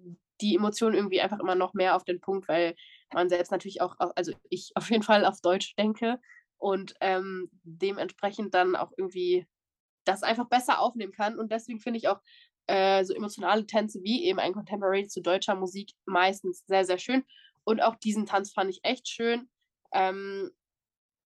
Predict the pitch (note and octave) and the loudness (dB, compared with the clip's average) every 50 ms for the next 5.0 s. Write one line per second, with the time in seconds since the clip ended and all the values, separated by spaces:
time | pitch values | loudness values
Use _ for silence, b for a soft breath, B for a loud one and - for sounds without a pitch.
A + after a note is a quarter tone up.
0 | _ _ - A3 G#3+ - A3+ A3 A3 - A3 G#3 G#3 G#3+ G#3 G#3 G#3+ G#3 - A3 | _ _ -8 -6 0 4 4 4 4 4 2 2 2 2 0 -2 -2 -2 0 2
1 | G3+ G3+ G#3 G3+ E3+ - G3 G3 G3 - - G#3+ F#3+ F3+ G3 G#3 A#3+ A#3+ - - | 4 4 6 4 2 2 -4 -12 -12 -12 -16 -16 -14 -8 -6 -4 -6 -6 -6 -8
2 | G3+ F#3 F3+ F3 F#3 G3+ G#3 G#3+ G3+ E3+ F3 F3 F#3 F#3+ F#3+ - G#3 - - - | -4 0 2 2 2 2 2 -2 -4 -4 -2 -2 -2 -2 -2 -4 -6 -10 -10 -10
3 | - G#3 G#3+ G#3 G#3 _ _ _ _ _ _ _ _ _ _ - - G3 G3 - | -8 -8 -6 -6 -10 _ _ _ _ _ _ _ _ _ _ -2 -2 -2 -2 -2
4 | - - A3 G#3 G#3 G#3 G#3 G3 - - G3 G3+ G3+ - G#3+ G#3 G#3 G#3+ G#3 | -4 -2 0 0 2 4 4 4 4 4 2 2 0 2 2 2 2 2 0